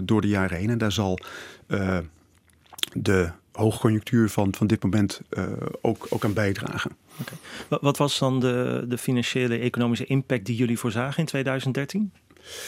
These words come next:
Speaker 1: Ja, dit, het bestond eigenlijk uit, uit, uit, uit twee delen. Eh, op de eerste plaats, eh, hebben wij ons echt, eh, daar moeite voor gedaan om de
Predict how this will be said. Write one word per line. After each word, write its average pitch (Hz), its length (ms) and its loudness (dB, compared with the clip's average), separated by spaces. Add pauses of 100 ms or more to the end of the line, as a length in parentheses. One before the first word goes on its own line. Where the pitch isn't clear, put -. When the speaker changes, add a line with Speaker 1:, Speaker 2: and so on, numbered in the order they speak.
(340)
Speaker 1:
Ja, 131 160 8
dit, - 200 0
het 170 240 2
bestond 135 300 8
eigenlijk 127 320 8
uit, 120 220 6
uit, 117 200 4
uit, - 100 -6
uit - 160 -4
twee 135 360 4
delen. 127 640 6
Eh, 117 220 6
op 107 120 2
de - 100 4
eerste 127 280 4
plaats, - 640 2
eh, 107 100 0 (840)
hebben 107 300 -2
wij 107 220 -2
ons 101 320 -6
echt, - 280 -4
eh, 107 80 0 (100)
daar 95 200 -2
moeite 127 340 4
voor 110 200 0
gedaan 95 440 -2 (540)
om 107 360 2
de 104 200 0